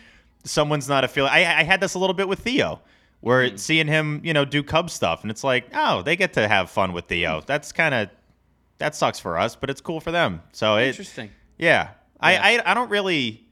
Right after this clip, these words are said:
Speaker 1: it's not a bad feeling. It's just a weird one. It's just like, oh, he's, like, your dad now. Like, he was, <laughs> he was ours for a while, and now you got him. That's kinda
Speaker 2: That sounds like a really bad feeling. If you
Speaker 1: <laughs>
Speaker 2: just
Speaker 1: No,
Speaker 2: lost
Speaker 1: no,
Speaker 2: your dad
Speaker 1: I know.
Speaker 2: and he,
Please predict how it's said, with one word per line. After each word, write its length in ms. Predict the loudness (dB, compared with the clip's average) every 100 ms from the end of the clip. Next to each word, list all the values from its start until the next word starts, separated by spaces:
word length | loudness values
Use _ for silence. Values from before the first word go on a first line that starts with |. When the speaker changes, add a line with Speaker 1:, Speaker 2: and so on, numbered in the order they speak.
| _ _ _ _ _ _ -16
Speaker 1:
it's 160 | -12 -2
not 140 | 0
a 40 | 2
bad 360 | 2 4 2
feeling. 300 | 2 2 2
It's 100 | 0
just 160 | 0 0
a 40 |
weird 280 | 2 2 2
one. 160 | -4 -10
It's 140 | -10
just 200 | -8 -2
like, 360 | 2 2 0 -2
oh, 240 | -2 0 0
he's, 200 | -2 0
like, 180 | -2 0
your 180 | 0
dad 360 | 2 2 2 0
now. 260 | -2 -2 -2
Like, 160 | -2
he 100 | 0
was, 160 | 0 2
<laughs> 140 | 0
he 120 | 0 -2
was 140 | 2
ours 280 | 2 2 0
for 160 | -4 -4
a 60 | -2
while, 320 | -2 -2 -2
and 80 | -2
now 120 | -4
you 180 | -4 -2
got 240 | -4 -4
him. 120 | -4
That's 220 | -4 -4 -4
kinda 420 | 0 2 2 -2 -8 -4
Speaker 2:
That 180 | 0 2
sounds 160 | 2 2
like 80 | 0
a 60 |
really 300 | 2 2 2
bad 260 | 2 -2 -2
feeling. 360 | -6 -8 -10 -18 _
If 120 | -10 4
you 60 |
Speaker 1:
<laughs> 40 | 6
Speaker 2:
just 100 | 6
Speaker 1:
No, 80 | 4
Speaker 2:
lost 240 | 4 4
Speaker 1:
no, 140 | 6
Speaker 2:
your 80 | 8
dad 180 | 10 10
Speaker 1:
I 60 | 8
know. 180 | 8 4
Speaker 2:
and 80 | 2
he, 160 | 0